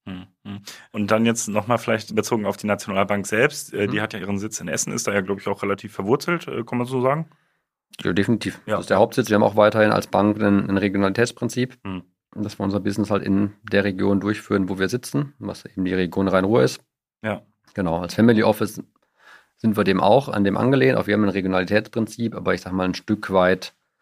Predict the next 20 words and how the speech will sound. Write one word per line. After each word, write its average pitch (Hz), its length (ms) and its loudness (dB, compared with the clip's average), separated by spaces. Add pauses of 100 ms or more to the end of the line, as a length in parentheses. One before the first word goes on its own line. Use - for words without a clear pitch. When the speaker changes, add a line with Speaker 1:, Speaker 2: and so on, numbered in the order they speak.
(280)
Speaker 2:
sind 95 120 -2
wir 95 80 -2
davon 87 340 0
jetzt, 87 200 -6
ich - 80 -16
würde - 140 -14
sagen, 85 200 -8
nicht, 85 220 -12
nicht, - 120 -20
nicht - 180 -14
befreit, - 480 2
ne? 117 160 2
Aber 92 220 2
wir 87 100 0
haben 92 160 0
durchaus 90 340 -4
dann 92 140 -4
eben 87 200 -4
Kunden, 104 540 2 (340)
die 90 260 0